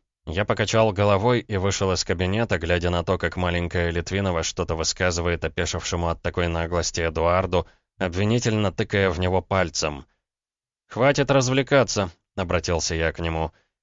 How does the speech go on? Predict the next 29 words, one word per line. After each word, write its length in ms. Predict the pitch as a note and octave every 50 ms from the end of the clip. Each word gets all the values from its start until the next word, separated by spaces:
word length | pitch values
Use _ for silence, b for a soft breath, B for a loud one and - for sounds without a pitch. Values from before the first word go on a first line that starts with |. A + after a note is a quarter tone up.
| _ _ _ -
«У 80 | E2+
нас, 200 | G2+ B2+ C3+ -
кажется, 360 | - D3 D3 D3 C#3+ - D3
появился 560 | B2 - C#3+ C#3 C#3 C#3+ C#3+ C#3 B2+ - C#3 C3
новый 240 | C3+ C#3 C3+ C3 A#2+
клиент 480 | - B2+ B2+ B2+ C3 C3+ C3 B2+ A2+
для 140 | G#2+ A#2 B2
посещения 680 | - B2 - - A2+ - - A#2+ A#2 A#2 A#2+ A#2 A#2
ритуальной 540 | A2+ A2+ A2 - A#2 A2+ A2+ A2+ A2+ A2+ A2+
комнаты. 640 | A2 - A2+ G2+ G2 F#2 F2 E2+ E2+ F2+ E2+ E2+ -
Что-то 340 | - - - - A2 G2+ B2
у 60 | A#2
нее 220 | A#2+ B2 B2+ B2+ A#2+
какая-то 460 | B2 A#2 - B2+ B2 B2 A#2 B2 A#2
ненормальная 680 | A#2 A#2 A#2 A#2 A#2+ A#2+ A#2+ A#2+ A#2+ A#2+ A#2+ A#2+ A#2
потребность 640 | A2 - A2+ - A#2 A#2 A2 G#2+ A#2 A#2 G#2+ - -
в 60 | A2
общении 600 | A#2 - - - A#2+ A#2 A2 F#2+ F#2 F2+ F2 - -
образовалась». 880 | F2 F2 E2+ F2 F2 E2 F2 E2+ E2 E2+ E2+ E2 E2 E2 E2 - - b b b b b _ _ _ -
Раздраженно 760 | F2 F2+ E2+ E2 F2+ F#2+ F2+ F2 G2 F#2+ F#2 F#2 F2+ F2
добавив, 480 | E2+ F2+ E2+ F#2+ G2+ F#2 F#2 F2 - -
я 260 | E2+ F2 E2+ E2 E2
кивнул 440 | E2 - F#2+ E2 E2 F2 F#2 F2+ E2+
в 60 | -
сторону 380 | - - F#2+ F2+ F2 E2+ E2+ E2
кабинета, 520 | - F2 E2+ E2+ E2+ F2+ F#2 F#2 - D#2+
где 180 | D#2 D2+ D#2 D2+
скрывался 560 | - - E2 E2 D#2+ D#2+ D#2 D#2 - - D#2+
Рокотов. 520 | D#2+ D#2+ D#2+ - - D2+ D2 D2 - -